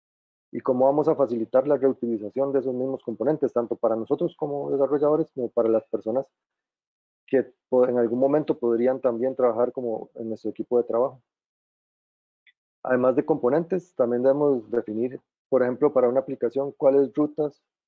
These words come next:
eh, se van a utilizar, cuál va a ser la estructura de las rutas, de, de los requests que, que vamos a, a utilizar para, para obtener el contenido de nuestra, de nuestra aplicación. Eso sería una segunda.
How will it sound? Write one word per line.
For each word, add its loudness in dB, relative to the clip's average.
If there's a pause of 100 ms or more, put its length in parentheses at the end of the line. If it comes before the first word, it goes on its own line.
(800)
eh, 2
se -10
van -2
a 0
utilizar, 0 (240)
cuál 4
va 4
a 4
ser 2
la 4
estructura 0
de 4
las -2
rutas, -2
de, -2
de -4
los -4
requests -6
que, -2
que -6
vamos -6
a, -4
a -10
utilizar -4
para, 2 (640)
para 0
obtener -4
el -2
contenido -2
de -4
nuestra, -2
de -4
nuestra -2
aplicación. -4 (1500)
Eso -2
sería 4
una 2
segunda. -2